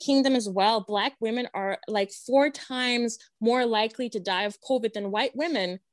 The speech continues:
due to lack of resources, due to so many other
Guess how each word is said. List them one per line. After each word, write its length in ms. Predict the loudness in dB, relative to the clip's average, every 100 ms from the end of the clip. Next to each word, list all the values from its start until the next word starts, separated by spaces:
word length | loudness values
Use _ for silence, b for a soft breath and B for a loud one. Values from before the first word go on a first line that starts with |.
| _ _ 0
due 160 | 2 4
to 240 | 2 2
lack 260 | 4 2 0
of 180 | -6 -6
resources, 800 | -6 -2 0 0 -2 -2 -2 -2
due 220 | -2 -2
to 560 | -2 0 4 6 6 4 B B -12 -4
so 280 | 2 4 6
many 220 | 4 0 -2 _ _ _ _ 0
other 280 | 2 4